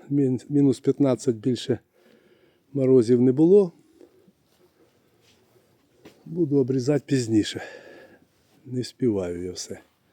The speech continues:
На цьому все. З вами був Петрович, відеоканал Петрович Production Ukraine.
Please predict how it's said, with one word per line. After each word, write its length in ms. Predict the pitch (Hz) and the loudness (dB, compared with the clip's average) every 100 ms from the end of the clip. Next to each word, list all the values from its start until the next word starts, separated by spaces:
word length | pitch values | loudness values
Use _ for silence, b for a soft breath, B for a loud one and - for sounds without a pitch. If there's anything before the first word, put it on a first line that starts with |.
| _ _ _ _ _ _ _ _ _ _ _ _ - - _ - - - | _ _ _ _ _ _ _ _ _ _ _ _ -20 -20 _ -12 -10 -8
На 160 | 139 | -6
цьому 340 | 135 165 147 131 | -2 2 2 2
все. 340 | - 190 196 - b b b b b b b _ - | 0 0 0 -4 b b b b b b b _ -4
З 80 | |
вами 280 | 131 143 139 | 0 2 2
був 220 | 123 131 | 0 -2
Петрович, 760 | 117 131 117 156 185 185 - - | 0 -2 2 4 4 4 0 -6
відеоканал 640 | 131 127 120 127 151 170 | 0 0 2 0 0 -2
Петрович 760 | 151 135 - 127 156 156 147 - | -2 -4 -2 0 2 2 -2 -8
Production 920 | 127 123 113 127 131 - 139 131 120 131 | -4 -4 -2 -2 -4 -6 -4 -2 -2 -4
Ukraine. 460 | - 104 98 92 | -6 -4 -4 -6